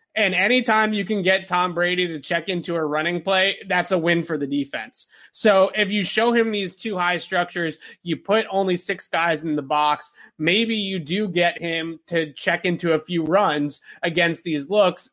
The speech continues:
and you're taking the ball out of his hands at this point. I don't think that Brady will take the cheese like Peyton Manning did in that two thousand thirteen game, but it's a similar idea. And Peyton ended up handing the ball off to Knowshon Moreno something like forty times. Knowshon ran for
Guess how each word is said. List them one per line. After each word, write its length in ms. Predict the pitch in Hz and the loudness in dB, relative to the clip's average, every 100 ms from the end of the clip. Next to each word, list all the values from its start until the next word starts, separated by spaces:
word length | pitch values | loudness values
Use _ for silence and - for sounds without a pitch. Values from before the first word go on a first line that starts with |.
| 185 | -4
and 180 | 180 160 | -2 0
you're 120 | 156 | -2
taking 320 | 190 185 175 | -2 -2 -4
the 60 | 156 | 0
ball 140 | 160 | 0
out 260 | 165 156 156 | 2 2 0
of 80 | 156 | -2
his 160 | 147 | -4
hands 320 | 160 151 151 151 | -2 -2 0 -2
at 140 | 135 | -4
this 180 | 151 139 | -6 -8
point. 320 | - 156 127 - - - | -6 -4 -4 -10 -20 -8
I 140 | 175 175 | -2 2
don't 320 | 190 233 233 | 4 4 2
think 160 | 220 202 | 0 2
that 160 | 185 | 0
Brady 300 | 180 185 185 | 0 -2 0
will 180 | 175 170 | -2 -2
take 260 | 175 170 - | -2 -4 -6
the 80 | |
cheese 400 | 131 180 170 156 | -10 -6 -4 -4
like 240 | 147 147 - | -2 -2 -2
Peyton 280 | 165 156 156 | -4 -4 -2
Manning 360 | 156 156 156 | 0 0 0
did 200 | 156 156 | 0 0
in 80 | 147 | 0
that 220 | 143 139 | 0 0
two 120 | 170 | -4
thousand 380 | 156 147 147 143 | 0 0 0 -2
thirteen 500 | 147 151 - 170 170 | -2 -2 -2 -2 0
game, 340 | 170 170 180 - 233 - | 0 0 0 -4 -12 0
but 100 | 175 | 2
it's 160 | 165 | 2
a 60 | 202 | 0
similar 500 | - 226 208 185 170 | 2 2 6 4 4
idea. 460 | 156 143 131 139 104 - _ _ 185 | 0 -2 -2 -4 -4 -12 _ _ -6
And 140 | 165 | -2
Peyton 320 | 185 214 202 | 0 0 0
ended 240 | 190 190 180 | 2 2 2
up 120 | 160 | 0
handing 300 | 180 180 175 | -2 0 -2
the 60 | |
ball 260 | 160 170 170 | 2 4 4
off 200 | 165 160 | 2 0
to 80 | 165 | -2
Knowshon 460 | 160 156 170 160 | 0 2 0 -2
Moreno 420 | 151 147 151 156 143 | -2 -2 0 -2 -4
something 280 | 156 151 | -4 -6
like 220 | 151 139 - | -4 -6 -4
forty 300 | 170 156 143 | 0 0 0
times. 500 | 156 147 151 143 - - - 170 | -2 0 0 -2 -6 -20 -12 0
Knowshon 480 | 180 180 180 165 | 2 4 2 2
ran 280 | 151 160 160 | 2 2 2
for 280 | 170 151 | 0 -2